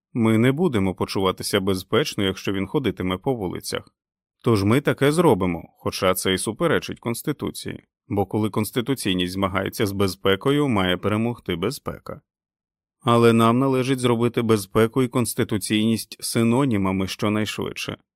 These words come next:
Треба подумати про судову систему. Френ. Це дуже цікаво, і я згодна, що нам слід над цим подумати, але зараз пропоную закривати засідання.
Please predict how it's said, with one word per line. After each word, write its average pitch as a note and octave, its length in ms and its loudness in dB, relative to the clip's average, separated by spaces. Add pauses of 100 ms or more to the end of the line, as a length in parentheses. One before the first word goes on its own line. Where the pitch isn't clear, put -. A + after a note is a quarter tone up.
(200)
Треба G#2+ 280 2
подумати G#2 560 0
про F#2+ 180 -8
судову G2 480 -4
систему. - 600 -10 (1080)
Френ. A#2+ 440 2 (1300)
Це D3 260 4
дуже A#2+ 280 2
цікаво, D3 560 2
і A#2+ 120 0
я A2+ 140 4
згодна, C3+ 380 0
що B2 240 -2
нам A#2+ 220 2
слід C#3 280 -2
над A2+ 180 0
цим A2 220 -2
подумати, F#2+ 680 -2
але G#2+ 280 4
зараз A2+ 380 0
пропоную A2 520 0
закривати G2 640 -2
засідання. F#2 680 -6